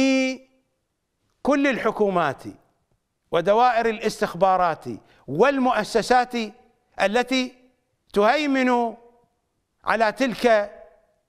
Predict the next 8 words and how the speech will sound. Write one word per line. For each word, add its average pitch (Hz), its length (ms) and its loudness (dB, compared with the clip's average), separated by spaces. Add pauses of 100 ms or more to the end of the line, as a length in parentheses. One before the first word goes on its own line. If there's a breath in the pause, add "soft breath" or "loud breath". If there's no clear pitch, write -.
(300)
الوسائل 214 880 2
والآلات 202 680 2
والأجهزة، 175 760 -2 (1160)
ثم 185 220 0
ينادي 233 640 0 (200 soft breath)
بصوت 240 500 2
طلق 262 600 2
ذلق 214 680 0